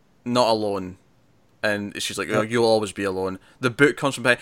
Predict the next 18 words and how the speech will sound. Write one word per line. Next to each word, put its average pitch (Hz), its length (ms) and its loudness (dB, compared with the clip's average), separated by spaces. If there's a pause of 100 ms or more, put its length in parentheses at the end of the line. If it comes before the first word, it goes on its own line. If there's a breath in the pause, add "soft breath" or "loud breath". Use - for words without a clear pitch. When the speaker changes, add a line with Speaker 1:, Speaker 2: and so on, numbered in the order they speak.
Speaker 1:
And 160 100 10
we 180 40 12
don't 254 120 12
actually 269 180 8
see 214 140 4
how 170 120 8
they 151 120 6
get 123 100 4
out. 127 160 6
I 135 140 8
just 175 180 0
assume 170 380 4
that 131 80 2
Batman 139 420 8
was 123 120 -2
badass 117 400 6
enough 113 240 -2
to. 113 220 -2